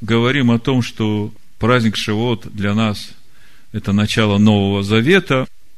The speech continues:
то я не могу с этим согласиться, поскольку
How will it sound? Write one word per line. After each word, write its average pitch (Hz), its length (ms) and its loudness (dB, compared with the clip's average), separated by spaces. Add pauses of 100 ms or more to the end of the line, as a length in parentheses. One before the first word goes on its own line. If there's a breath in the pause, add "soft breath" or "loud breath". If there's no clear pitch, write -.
(360)
то 104 100 -6
я 127 140 0
не 143 100 0
могу 127 300 0
с - 100 -4
этим 113 220 -2
согласиться, 107 760 -2 (600)
поскольку 113 1000 0